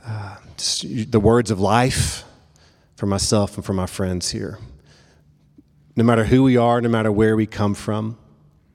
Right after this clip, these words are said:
no matter why we're here even, I pray that we would experience the compassion of God,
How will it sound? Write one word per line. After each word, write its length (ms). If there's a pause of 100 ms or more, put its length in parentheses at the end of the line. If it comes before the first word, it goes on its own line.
(1400)
no 120
matter 180
why 220
we're 120
here 240
even, 220
I 120
pray 320
that 120
we 140
would 100
experience 1040 (540)
the 80
compassion 1000 (320)
of 140
God, 440